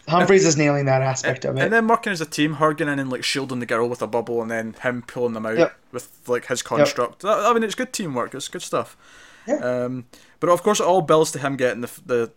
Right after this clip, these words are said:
Speaker 2: Phantom Lantern. And
Speaker 1: Yep.
Speaker 2: um, he, of course, uh, Volthoom shows up and takes out the Guardian.
Speaker 1: Mm-hmm.
Speaker 2: Uh, in this, I don't know if he actually did he
Speaker 1: 'Cause of
Speaker 2: kill him?
Speaker 1: course.
Speaker 2: Yeah.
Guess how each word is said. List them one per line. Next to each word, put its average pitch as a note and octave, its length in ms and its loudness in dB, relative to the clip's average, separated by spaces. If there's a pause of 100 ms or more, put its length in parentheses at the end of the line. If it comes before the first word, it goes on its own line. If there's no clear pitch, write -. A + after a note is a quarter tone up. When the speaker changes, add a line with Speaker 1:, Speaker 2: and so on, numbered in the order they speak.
(160)
Speaker 2:
Phantom A#2+ 380 -2
Lantern. A2+ 460 -4 (440)
And A2+ 600 -4
Speaker 1:
Yep. C3+ 220 -2 (400)
Speaker 2:
um, A#2 500 -6 (120)
he, C3+ 600 -6 (800)
of D3 100 0
course, F3+ 420 2
uh, C3 220 0
Volthoom C#3+ 560 0
shows C3 260 -4
up A2+ 300 -4
and A2+ 480 -4 (300)
takes C3+ 240 -6
out B2 100 -2
the A2+ 60 -10
Guardian. G#2+ 500 -4 (920)
Speaker 1:
Mm-hmm. C#3 360 -2
Speaker 2:
Uh, A2 400 -8
in A2+ 100 -6
this, A2+ 180 -10
I A#2+ 40 -4
don't D3+ 100 0
know G#3+ 80 2
if F#3+ 80 -4
he D3 60 2
actually A#2 240 -4 (100)
did - 60 -4
he - 20 -
Speaker 1:
'Cause G3+ 120 6
of F#3 80 6
Speaker 2:
kill - 60 -4
him? - 40 -2
Speaker 1:
course. C#3+ 480 2
Speaker 2:
Yeah. B2+ 200 -8